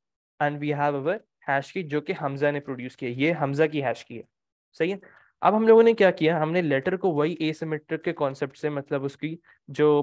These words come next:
पब्लिक की है रिसीवर की, उससे इसको एन्क्रिप्ट किया। एन्क्रिप्ट करने के बाद we had something else as well, हमारे पास हमजा की हैश की भी मौजूद थी। हमने हमजा की हैश की को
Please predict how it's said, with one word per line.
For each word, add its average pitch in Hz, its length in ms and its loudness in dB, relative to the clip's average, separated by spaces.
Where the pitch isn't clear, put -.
पब्लिक 160 380 -2
की 151 120 -8
है 143 160 -2
रिसीवर 143 400 -6
की, 160 200 -10
उससे 143 320 -6
इसको 139 240 -6
एन्क्रिप्ट 139 400 -6
किया। 170 180 -2
एन्क्रिप्ट 190 400 -2
करने 151 260 -2
के 151 120 -8
बाद 139 380 -2
we 151 100 -4
had 151 260 0
something 165 480 -6
else 147 220 0
as 131 140 -6
well, 160 160 -4
हमारे 143 260 -4
पास 156 300 -4
हमजा 143 280 -4
की 170 160 -8
हैश 131 260 -6
की 139 120 -10
भी 156 100 -8
मौजूद 139 320 -6
थी। 196 200 -10
हमने 151 260 0
हमजा 151 380 0
की 202 160 -4
हैश 139 280 -2
की 147 180 -4
को 143 240 -4